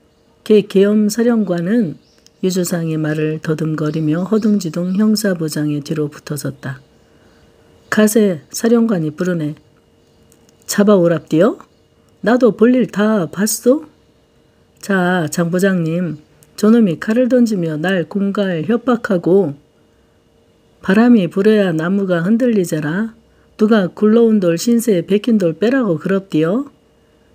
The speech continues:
형사부장이 유주상의 말을 무지르며 눈을 흘겨 찢뜨고는 돌아서 버렸다.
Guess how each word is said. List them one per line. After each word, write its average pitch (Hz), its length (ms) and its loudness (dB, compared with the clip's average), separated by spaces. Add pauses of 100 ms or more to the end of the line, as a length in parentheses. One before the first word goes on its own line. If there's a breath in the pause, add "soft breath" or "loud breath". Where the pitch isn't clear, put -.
(120)
형사부장이 180 840 -2
유주상의 180 480 0
말을 170 300 0
무지르며 170 720 -2
눈을 175 320 -2
흘겨 196 320 0
찢뜨고는 190 800 -4
돌아서 175 400 -4
버렸다. 143 540 -8